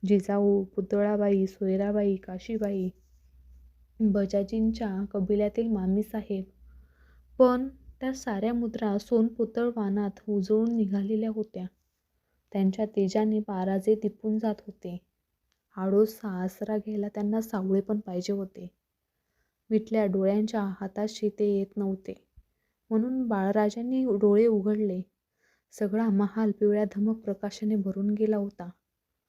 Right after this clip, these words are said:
महाराजांनी पुन्हा डोळे मिटले. त्यांच्या अंगचा जामा घामाने पुरता डबडबला होता.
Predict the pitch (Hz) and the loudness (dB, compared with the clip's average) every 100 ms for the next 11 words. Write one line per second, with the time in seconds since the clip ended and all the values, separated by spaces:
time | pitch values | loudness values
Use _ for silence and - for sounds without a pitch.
0 | _ _ _ _ 208 202 185 175 180 202 | _ _ _ _ 0 2 0 -2 -2 0
1 | 208 208 190 190 208 208 208 208 202 208 | 0 0 -2 0 0 2 2 2 0 -2
2 | 190 180 - _ - - _ _ _ _ | -8 -10 -14 _ -18 -18 _ _ _ _
3 | 202 190 196 208 196 226 196 190 214 214 | -2 -2 -2 -4 -6 -2 0 2 0 -4
4 | 208 202 220 220 190 190 202 214 220 _ | -2 -2 -2 -2 -2 -2 0 0 -2 _
5 | _ _ _ - 220 220 240 226 202 202 | _ _ _ 0 0 0 -6 -4 -2 0
6 | 202 226 226 214 220 170 | 0 0 -2 -4 -6 -10